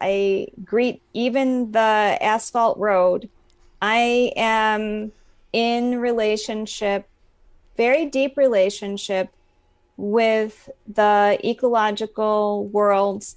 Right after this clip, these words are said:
that I am a part of. And that feeling is of deep connection and gratitude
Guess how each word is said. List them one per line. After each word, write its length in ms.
that 200
I 120
am 160
a 80
part 360
of. 340
And 560
that 560
feeling 1200
is 760
of 340
deep 340
connection 640
and 220
gratitude 920